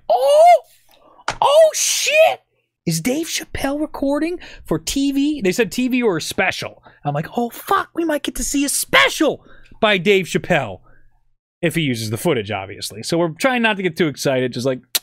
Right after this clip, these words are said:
whatever, right? If he uses the footage, he uses the footage, but at least we get to see some good stand-up from a legend Dave Chappelle. And I'm like, "All right." We get in there, standing room only, and, uh, it's all right. It's a little obscured. There's a lot of people in standing room only, obviously, 'cause these are all the other schmucks like me that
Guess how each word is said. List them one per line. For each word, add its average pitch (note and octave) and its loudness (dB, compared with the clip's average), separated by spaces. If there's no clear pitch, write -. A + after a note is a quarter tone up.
whatever, G#2+ -6
right? B2+ -2
If A#2+ -4
he C#3 -2
uses E3 0
the D3 -2
footage, C3+ -2
he B2+ -2
uses A2+ -2
the G#2+ -4
footage, A2+ -4
but B2 -4
at C3 -4
least D#3 0
we C3 -8
get B2+ -4
to A#2+ -6
see A#2 -2
some B2 -4
good F3 2
stand-up D3 -2
from C3+ -2
a C3 0
legend B2 -2
Dave G#2 -4
Chappelle. G2 -8
And A#2 -8
I'm A#2+ -2
like, C3+ -4
"All D3+ 0
right." D#3 0
We B2 -6
get F3 2
in F3+ -2
there, E3 2
standing E3+ -2
room E3 0
only, D3 0
and, C#3 0
uh, C#3 2
it's A3+ -6
all D4+ 2
right. B3+ 2
It's G#3 -8
a A#3 0
little A3 2
obscured. G#3 0
There's D3 0
a A#2 -4
lot D3+ 2
of - -2
people D3 -2
in C#3 -2
standing C#3 -2
room C3 0
only, B2+ 0
obviously, B2 -2
'cause A2 -4
these A2+ -2
are A2+ 0
all A#2 0
the A#2+ 0
other A#2+ 0
schmucks A#2+ -6
like A2 -4
me A#2 0
that A2+ 0